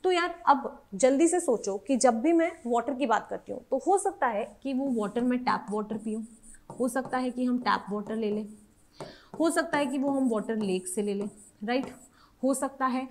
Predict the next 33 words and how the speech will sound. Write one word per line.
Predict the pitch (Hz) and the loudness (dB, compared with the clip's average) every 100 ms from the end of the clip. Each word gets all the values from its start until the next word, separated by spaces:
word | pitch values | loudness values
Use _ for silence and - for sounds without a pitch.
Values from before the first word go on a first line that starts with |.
| - - - | -14 -16 -2
कि | 247 | 2
हम, | 247 254 254 - - - | 4 4 2 -4 -16 -8
अ, | 202 202 196 - - - 240 | -6 -4 -4 -8 -12 -10 -6
एक्वागार्ड | 247 277 254 254 233 | 0 2 4 4 4
से | 254 | 2
ले | 247 | 2
लें, | 240 233 - - - - - | 0 -4 -12 -20 -20 -16 -2
right? | 269 320 - - - - - - _ - - - - _ - - - - - _ - _ - - 226 | 0 0 -4 -16 -18 -20 -20 -20 _ -18 -18 -20 -20 _ -20 -20 -20 -20 -20 _ -20 _ -20 -10 0
और | 247 254 | 2 2
कैसे | 240 247 | 0 0
पी | 233 247 | -2 -2
सकते | 240 - 226 | -4 -6 -8
हैं? | 233 - | -10 -6
हो | 226 | -4
सकता | 226 214 226 | -4 -4 -4
है | |
कि | 214 | -2
हम | 233 226 | 0 0
Bisleri | 202 220 208 214 | 0 0 -2 -2
से | 208 214 | -2 -4
पी | 220 | -4
लें। | 208 202 - - - - - - - - - - - - - - - | -6 -6 -10 -20 -18 -16 -16 -20 -20 -20 -20 -20 -20 -10 -10 -2 2
तो | 403 | 4
इस | 392 381 | 4 4
तरीके | 392 370 349 | 4 4 4
से | 339 | 2
हम | 381 | 2
क्या | 359 330 | 6 6
देख | 311 - | 6 2
रहे | 254 | 0
हैं, | 294 | 4
that | 294 302 | 4 2
सिर्फ | - 392 415 - | 2 4 4 2